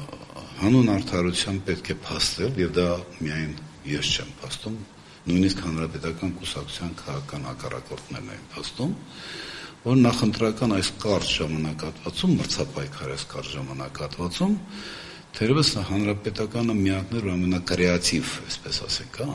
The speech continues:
ընտրական գործընթաց, նախընտրական պրոցես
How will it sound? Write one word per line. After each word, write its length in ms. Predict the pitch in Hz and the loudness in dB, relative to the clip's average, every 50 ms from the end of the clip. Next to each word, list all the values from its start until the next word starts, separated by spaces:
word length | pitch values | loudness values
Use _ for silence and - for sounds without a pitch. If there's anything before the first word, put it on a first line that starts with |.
| 156 | -4
ընտրական 480 | - - - - 71 69 - - 67 64 - - | -6 -6 -6 -6 -8 -8 -6 -6 -6 -6 -6 -4
գործընթաց, 640 | 67 67 - - - 71 67 - 69 60 - - - - - - - - - - - - - | -4 -2 0 0 0 0 0 0 0 0 2 2 0 0 -2 -10 -16 -18 -20 -20 -20 -18 -12
նախընտրական 720 | - - 67 - - - - - - 71 69 - 76 65 64 - | -10 -10 -10 -10 -10 -8 -8 -4 -4 -4 -4 -4 -6 -6 -4 -4
պրոցես 400 | 73 71 69 - - - - - | -6 -2 -2 -2 0 0 0 0